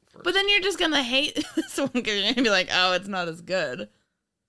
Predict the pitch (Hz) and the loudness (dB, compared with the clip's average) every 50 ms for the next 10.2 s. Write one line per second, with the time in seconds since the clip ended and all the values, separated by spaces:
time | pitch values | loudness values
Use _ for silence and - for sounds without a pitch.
0 | _ _ _ _ _ _ _ _ _ _ _ _ _ _ _ _ _ _ - 135 | _ _ _ _ _ _ _ _ _ _ _ _ _ _ _ _ _ _ -8 -6
1 | 131 - 156 135 - 143 127 127 120 - - 131 113 - - - 110 107 110 - | -4 -4 -6 -6 -6 -4 -4 -4 -4 -4 -4 -6 -6 -6 -6 -10 -10 -8 -6 -4
2 | 110 104 104 104 101 101 101 98 90 87 - - - - 117 98 90 87 - 117 | -4 -2 -2 -2 -2 -2 -2 -4 -6 -8 -14 -18 -14 -10 -10 -10 -10 -10 -10 -10
3 | 107 101 98 98 98 95 - - 101 - - 110 104 101 - 101 104 104 - - | -8 -8 -6 -6 -8 -8 -10 -12 -14 -14 -10 -10 -10 -6 -4 -2 -2 -2 -4 -8
4 | - 117 - - 107 95 87 90 98 98 98 90 85 101 92 90 92 87 - 104 | -14 -12 -10 -8 -8 -8 -8 -6 -6 -4 -4 -6 -8 -10 -10 -10 -12 -12 -14 -16
5 | 92 85 - - 98 90 87 87 87 85 87 85 85 80 - 85 82 82 82 85 | -18 -18 -16 -16 -16 -14 -14 -14 -12 -12 -12 -12 -14 -16 -18 -16 -16 -16 -16 -16
6 | 90 85 80 80 _ _ _ _ _ _ _ - - 92 87 90 90 90 90 90 | -16 -18 -18 -18 _ _ _ _ _ _ _ -18 -14 -14 -12 -10 -10 -10 -10 -10
7 | - - - - - 101 90 87 87 - - 98 92 90 92 92 - - - - | -12 -16 -18 -16 -12 -12 -12 -12 -12 -14 -12 -12 -12 -12 -12 -12 -14 -14 -12 -12
8 | 95 87 87 87 85 85 85 87 87 87 82 90 85 82 95 - - - 92 87 | -12 -10 -10 -10 -12 -12 -14 -14 -14 -14 -16 -16 -6 0 0 0 0 -2 -10 -10
9 | 82 80 82 85 - - 87 85 82 85 85 87 87 87 87 82 82 80 - - | -10 -10 -12 -14 -14 -16 -16 -14 -14 -14 -12 -12 -12 -12 -10 -12 -12 -12 -14 -16
10 | 90 80 73 - | -16 -16 -16 -20